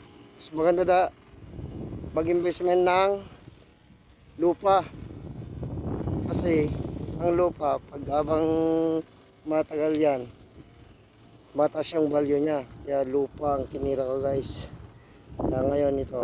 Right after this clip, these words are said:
hindi nila may soli ito. Nahirapan sila. Sinabi nila na nagpapadagdag na sila para sa akin na daw.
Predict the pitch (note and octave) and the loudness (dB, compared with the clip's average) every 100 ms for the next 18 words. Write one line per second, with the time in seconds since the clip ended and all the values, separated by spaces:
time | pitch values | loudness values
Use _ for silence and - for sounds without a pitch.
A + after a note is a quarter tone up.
0 | - - - - - - C3+ C3+ C3 B2+ | -4 -4 -4 -2 0 0 2 2 2 0
1 | C3+ C3 B2+ C3 A#2+ - - F#2 - - | 0 -2 -4 -6 -6 -8 -8 -10 -10 -16
2 | - A#2 C3 C3 C3+ - B2+ C#3+ C#3+ C3+ | -18 -10 -4 0 0 -2 -6 -4 -2 -4
3 | - - - - - - - - - - | -8 -14 -16 -16 -14 -14 -16 -20 -20 -20
4 | - - - - - - C3+ C3+ B2+ C3+ | -20 -20 -20 -20 -20 -16 -6 -4 0 0
5 | C3+ C3+ C3+ C3 C3 B2+ C3+ C3 - C3 | 2 0 0 -2 -2 -4 -6 -6 -4 -6
6 | C3 C#3+ C3+ C3+ C3+ C#3 C3+ B2 - B2+ | -6 -6 -4 -2 -2 -2 -2 -2 -6 -8
7 | B2 - - - B2 A#2+ C3 B2+ C#3 | -8 -8 -14 -12 -12 -8 -4 -2 0